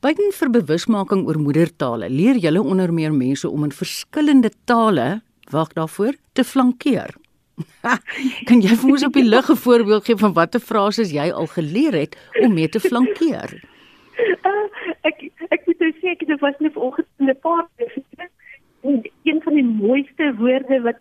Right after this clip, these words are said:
Speaker 2: vir my toe nou uitgestaan het in Pools is kogana,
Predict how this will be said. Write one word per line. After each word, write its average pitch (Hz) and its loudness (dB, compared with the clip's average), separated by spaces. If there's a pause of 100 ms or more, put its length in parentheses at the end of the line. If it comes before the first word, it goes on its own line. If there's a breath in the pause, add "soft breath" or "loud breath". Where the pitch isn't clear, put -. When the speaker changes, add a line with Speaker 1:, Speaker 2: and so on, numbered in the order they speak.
Speaker 2:
vir 254 -4
my 233 -2 (140)
toe 285 -8
nou 233 -2
uitgestaan 262 -2
het 247 -6
in 226 -4
Pools 277 -2
is 233 0 (340)
kogana, 240 -4